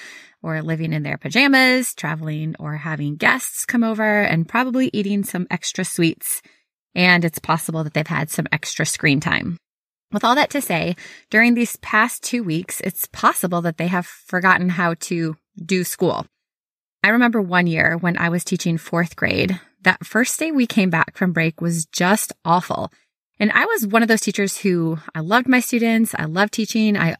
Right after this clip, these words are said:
always looked forward to seeing them after long breaks. But looking back on this specific year, I think that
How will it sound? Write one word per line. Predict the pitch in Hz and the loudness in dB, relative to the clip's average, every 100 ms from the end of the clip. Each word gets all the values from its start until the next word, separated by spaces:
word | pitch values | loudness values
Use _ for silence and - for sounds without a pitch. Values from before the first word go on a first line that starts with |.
| _ | _
always | 180 185 202 208 | 0 2 4 2
looked | 196 - | 0 -4
forward | 185 180 185 | -2 0 0
to | - | -2
seeing | 180 190 180 180 | -4 -2 0 0
them | 170 170 170 - | 0 -2 -4 -4
after | 165 - 170 | -6 -2 -4
long | 160 160 | -2 -6
breaks. | 160 170 175 - - | -2 0 0 -2 -2
But | 185 - _ _ _ _ - | -2 -2 _ _ _ _ -6
looking | 233 269 | 2 4
back | 196 190 - | 4 2 0
on | 170 | 0
this | 170 170 - - | 0 0 -2 -8
specific | - - 170 170 175 165 | -6 -6 -2 -2 -2 -4
year, | 165 151 165 - | -2 2 2 2
I | 170 160 _ _ | -2 -4 _ _
think | 202 190 - | 2 2 2
that | 185 | -2